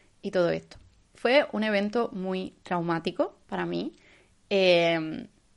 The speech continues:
y de hecho, eh, fue tan traumático que es el primer recuerdo que tengo en mi vida. Pero lo curioso es que cuando tenía diecinueve años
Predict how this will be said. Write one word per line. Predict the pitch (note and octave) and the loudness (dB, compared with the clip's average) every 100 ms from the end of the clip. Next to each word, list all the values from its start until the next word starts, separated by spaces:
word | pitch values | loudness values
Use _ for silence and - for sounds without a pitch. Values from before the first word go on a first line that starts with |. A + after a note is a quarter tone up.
| _ _ _ _ _ _ _ - | _ _ _ _ _ _ _ -4
y | G#3 | 2
de | E3+ | 2
hecho, | E3 A3+ A#3 - | 2 -2 -4 -6
eh, | F#3 E3+ E3 E3 _ | -6 -4 -4 -8 _
fue | - E3+ E3+ | -6 -4 -4
tan | - E3+ E3 | -6 -8 -4
traumático | G3 G3+ F#3+ G3+ B3 - | -2 -2 -2 -4 -8 -6
que | F3+ F3 | -4 -4
es | - - | -6 -14
el | |
primer | - F3+ C4+ | -8 -4 -2
recuerdo | A#3+ F3+ E3+ | -2 -2 -2
que | |
tengo | D#3+ E3+ | -4 -6
en | E3 | -6
mi | E3+ | -6
vida. | E3 - - - - _ _ _ _ _ | -6 -8 -14 -20 -20 _ _ _ _ _
Pero | A3+ A3 | 2 4
lo | A3 | 4
curioso | A3 B3+ D4+ B3+ | 2 0 0 2
es | A3+ A#3 - | 2 0 -8
que | - F3+ E3 E3 - _ | -10 -4 -4 -4 -12 _
cuando | - F#3+ F#3 | -8 -4 -4
tenía | F#3+ A#3 | -4 -4
diecinueve | C#4+ A3+ G#3 G3+ | -4 -4 -4 -2
años | F#3 F3 F3 F3 | 0 -2 -2 -8